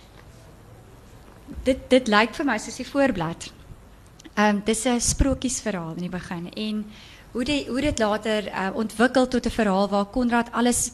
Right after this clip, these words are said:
beheer oor haar lewe. En dit raak 'n boek waar sy emosioneel en fisies, ehm, jy weet, die onderspit delf en die boek draai daar af.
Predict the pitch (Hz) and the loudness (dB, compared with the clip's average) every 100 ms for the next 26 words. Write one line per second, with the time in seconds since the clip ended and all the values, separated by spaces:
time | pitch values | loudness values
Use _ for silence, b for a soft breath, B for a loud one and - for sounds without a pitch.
0 | - 208 185 180 180 208 196 190 175 180 | 0 0 2 0 -2 -2 0 -2 -2 -4
1 | 180 170 180 B B B - 214 202 208 | -4 -8 -12 B B B -2 -2 0 -2
2 | 208 220 226 208 240 247 226 220 214 233 | 2 2 2 2 0 0 -2 0 0 0
3 | 214 208 - 247 247 - 240 196 196 185 | 0 -2 -2 0 2 2 2 2 2 0
4 | 190 196 - 247 247 - 277 - 190 - | -2 -4 -4 -2 -2 -2 -2 -2 -4 -6
5 | - - - 190 190 185 185 - - - | -8 -10 -4 -2 0 -2 -6 -10 -20 -20
6 | - - - - - - 220 214 220 226 | -20 -20 -20 -20 -16 -4 2 2 4 2
7 | 226 233 220 185 175 - 202 214 202 185 | 4 2 2 0 -2 -2 -6 -6 -4 0
8 | 240 - 214 196 196 190 185 185 - 202 | 0 0 0 2 2 0 -2 -2 0 -2
9 | - - - | -2 -8 -8